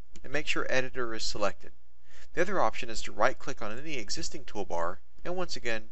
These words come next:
make sure Editor is selected. Here is the Editor toolbar. To start editing, click Editor, Start Editing.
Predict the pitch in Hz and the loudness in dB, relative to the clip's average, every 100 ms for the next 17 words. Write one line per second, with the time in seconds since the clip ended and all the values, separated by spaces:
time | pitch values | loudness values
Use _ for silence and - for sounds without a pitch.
0 | - 110 - - 101 98 87 82 - - | -2 0 2 2 2 2 0 2 2 2
1 | 95 92 - - - - - - - - | 0 0 -2 -4 -6 -8 -8 -8 -8 -6
2 | - 190 113 101 - 117 120 117 120 110 | -2 2 2 2 0 0 2 2 0 0
3 | 110 - 131 98 - - - - - - | -2 0 0 0 0 -2 -6 -8 -8 -8
4 | - - - - - - - - - - | -10 -10 -8 -8 -8 -6 -6 -4 -4 -4
5 | - - - - - - - - 135 170 | -6 -8 -8 -8 -8 -8 -6 -2 0 2
6 | 190 - 92 95 107 - 117 - 120 151 | 2 0 0 0 -2 -2 -2 2 2 2
7 | 117 73 - - - - - - - - | 0 -2 -4 -6 -8 -10 -10 -6 -2 2
8 | 123 - 110 98 90 - | 2 2 0 0 -2 -4